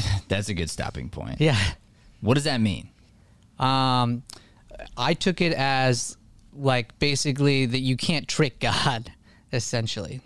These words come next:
Speaker 2: Like, that he sees everything, and he ha-, he knows the path that he wants for you. You kinda know, honestly, if you're being truthful. And I took it as, like, y-, don't be deceived, like, by yourself, and remember that God's always there and present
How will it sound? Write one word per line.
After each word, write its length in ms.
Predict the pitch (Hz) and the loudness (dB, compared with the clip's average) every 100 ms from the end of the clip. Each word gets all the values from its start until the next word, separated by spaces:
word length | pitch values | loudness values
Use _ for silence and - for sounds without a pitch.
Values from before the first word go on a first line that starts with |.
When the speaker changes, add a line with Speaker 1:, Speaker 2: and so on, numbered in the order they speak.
| - | -2
Speaker 2:
Like, 320 | 123 117 - | -2 -2 -2
that 180 | 127 - - - - - | -4 -4 -8 -20 -20 -4
he 220 | 156 147 | 0 2
sees 320 | - 156 139 | 2 2 4
everything, 640 | 135 131 123 127 117 127 - _ | 2 2 0 0 0 -2 -6 _
and 160 | 135 127 | -4 -2
he 560 | 135 131 127 127 127 - | 0 2 2 2 0 -4
ha-, 200 | - 123 131 | -8 -6 -2
he 160 | 151 | 0
knows 360 | 143 139 139 131 | 2 4 4 2
the 80 | 127 | 0
path 300 | - 131 127 | 0 0 -2
that 100 | 127 | -2
he 60 | 123 | 0
wants 280 | 131 180 - | 0 0 -2
for 100 | 127 | -2
you. 120 | 120 | -2
You 240 | 120 202 | 2 2
kinda 260 | 208 151 120 | 2 2 2
know, 240 | 113 113 | 0 0
honestly, 640 | 113 143 170 - 113 127 - | 0 2 0 -2 -8 -10 -8
if 100 | 127 | -6
you're 100 | 123 | -4
being 220 | 120 120 117 | -4 -4 -4
truthful. 580 | - 170 - 95 - - - - - - | 2 2 0 -10 -12 -16 -20 -20 -18 -4
And 260 | 131 123 120 | 0 0 0
I 120 | 135 | -2
took 280 | - 131 135 | -2 0 2
it 60 | |
as, 200 | 120 120 | 0 2
like, 240 | 123 117 - - - - - | 2 0 -2 -16 -20 -20 -14
y-, 380 | - 139 - 80 135 | -8 -8 -8 -10 -4
don't 240 | 123 135 131 | 0 0 0
be 140 | 135 | 0
deceived, 480 | 123 - 139 135 127 | 0 0 0 0 0
like, 480 | 127 117 113 - - - | 2 2 0 -6 -14 -8
by 200 | 123 123 | -2 0
yourself, 840 | 113 113 - 139 151 - - - - _ | 0 0 0 2 0 -2 -14 -16 -20 _
and 440 | 127 127 127 123 123 | -2 0 2 2 2
remember 500 | 127 131 143 143 131 | 2 2 4 4 4
that 240 | 123 120 | 4 0
God's 320 | 135 123 120 123 | 0 0 0 2
always 380 | 123 127 117 | 2 4 2
there 300 | 123 127 123 123 | 0 2 2 0
and 200 | 117 - | -2 -2
present 540 | 135 120 113 - | 0 0 -4 -12